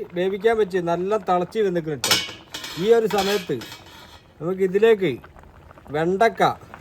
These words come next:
അതുപോലെ തക്കാളി ഇത് രണ്ടും ആഡ് ചെയ്ത് കൊടുക്കട്ടോ.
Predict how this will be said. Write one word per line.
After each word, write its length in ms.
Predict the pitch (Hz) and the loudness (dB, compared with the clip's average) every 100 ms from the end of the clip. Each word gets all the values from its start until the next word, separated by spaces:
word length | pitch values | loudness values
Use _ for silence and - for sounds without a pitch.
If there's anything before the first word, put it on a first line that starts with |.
| - - - - | -20 -20 -20 -8
അതുപോലെ 360 | 156 170 190 190 208 - - | -4 0 2 2 0 -2 0
തക്കാളി 480 | 170 - 202 190 113 - - - - - - - - | 0 4 4 4 0 -10 -20 -20 -18 -20 -20 -14 0
ഇത് 80 | 196 | 2
രണ്ടും 260 | 196 196 208 | 2 6 6
ആഡ് 120 | 190 196 | 6 4
ചെയ്ത് 120 | 190 | 4
കൊടുക്കട്ടോ. 420 | 156 143 127 107 | 2 -2 -4 -8